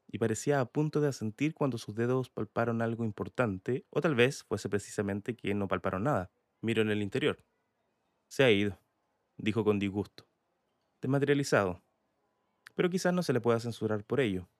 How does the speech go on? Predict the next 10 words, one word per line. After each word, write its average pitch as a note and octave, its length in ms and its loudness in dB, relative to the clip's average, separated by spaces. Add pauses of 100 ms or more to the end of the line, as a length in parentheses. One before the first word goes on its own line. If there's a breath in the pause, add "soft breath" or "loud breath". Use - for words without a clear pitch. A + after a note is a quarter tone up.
(720)
Anoche B2 240 -4
estuvo C3+ 240 0
conmigo A#2+ 360 2
porque A#2 200 -6
sentía G#2+ 260 -2
curiosidad A2 460 0
de A2+ 80 0
este - 180 -6
congreso, G2+ 600 -2
¿sabe? A2 340 -2